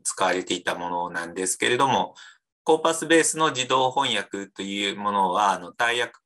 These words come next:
コーパスという後でご説明するものから自動翻訳エンジンを自動的に学習します。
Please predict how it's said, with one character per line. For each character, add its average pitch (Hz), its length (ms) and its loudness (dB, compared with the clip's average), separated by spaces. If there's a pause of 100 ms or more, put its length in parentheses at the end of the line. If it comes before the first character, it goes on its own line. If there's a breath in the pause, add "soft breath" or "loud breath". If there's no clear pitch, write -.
(140)
コ 104 240 -4
ー 104 200 0
パ 92 140 -2
ス - 140 -12
と 98 60 -8
い 95 80 -2
う - 20 0
後 101 220 -4
で 90 240 -10
ご 95 100 -12
説 - 380 -6
明 95 200 -2
す - 160 -4
る 101 120 -2
も 104 100 2
の 107 160 2
か 123 140 0
ら 104 240 2 (100)
自 110 80 -2
動 123 180 6
翻 123 220 0
訳 120 200 0
エ 120 40 2
ン 113 80 -6
ジ 110 120 -6
ン 117 40 -2
を 117 60 -4
自 110 160 -8
動 151 160 0
的 147 260 -8
に 135 260 -6
学 110 240 -6
習 101 220 -6
し - 180 -10
ま 87 140 -6
す。 - 300 -8